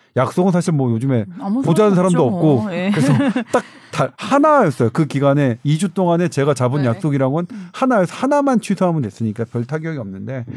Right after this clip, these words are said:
Speaker 1: 와, 이거 나, 저에게 그 쏟아질 또 그런 제보와 메일들은 어떻게 감당할까?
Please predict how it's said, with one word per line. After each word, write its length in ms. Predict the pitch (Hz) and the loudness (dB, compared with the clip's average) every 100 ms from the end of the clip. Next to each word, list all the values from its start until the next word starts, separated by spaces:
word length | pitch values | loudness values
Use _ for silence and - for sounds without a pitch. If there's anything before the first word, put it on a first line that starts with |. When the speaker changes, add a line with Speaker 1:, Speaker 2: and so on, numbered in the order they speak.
| - - - - - | -18 -20 -20 -10 0
Speaker 1:
와, 560 | 151 151 131 110 - - _ _ - | 2 4 2 0 -6 -20 _ _ -2
이거 320 | 160 165 165 | 2 4 2
나, 280 | 135 131 139 - _ - | 2 2 0 -4 _ -6
저에게 540 | 147 151 165 156 156 131 _ _ _ _ _ _ _ _ | 2 4 4 2 0 -2 _ _ _ _ _ _ _ _
그 200 | - 160 | 0 2
쏟아질 540 | 143 208 190 165 160 147 | 2 4 4 2 0 2
또 240 | 214 185 | 2 2
그런 540 | - 139 139 131 131 127 _ _ | 2 2 2 2 -2 -6 _ _
제보와 600 | - 139 131 143 139 139 | -2 0 2 4 4 4
메일들은 680 | 139 135 139 127 135 185 190 - _ _ - | 2 2 2 0 0 -2 -2 -10 _ _ -6
어떻게 400 | 127 127 185 175 | -4 -2 -2 -2
감당할까? 800 | 135 139 156 151 139 - 170 | 0 0 2 0 -2 -2 -2